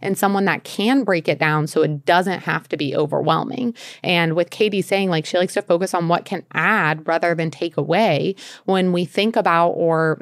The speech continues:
some people, when they think about pregnancy, they might think of all the things they can't do, or postpartum, all the things they can't do.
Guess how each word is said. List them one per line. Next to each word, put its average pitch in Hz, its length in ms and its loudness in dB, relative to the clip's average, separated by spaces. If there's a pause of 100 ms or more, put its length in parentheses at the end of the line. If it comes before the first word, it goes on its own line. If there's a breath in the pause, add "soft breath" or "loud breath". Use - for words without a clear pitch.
some 185 280 0
people, 170 340 0
when 165 140 0
they 165 100 0
think 156 240 -4
about 160 280 0
pregnancy, 165 520 -2
they 160 120 0
might 160 240 -2
think 175 180 -6
of 160 80 -6
all 170 160 0
the 175 100 -2
things 165 280 -6
they 160 120 0
can't - 520 -8
do, - 240 -2
or 160 140 0
postpartum, 156 640 0
all 160 120 0
the 165 80 0
things 170 260 -6
they 156 140 -4
can't 165 480 -10
do. 220 360 -2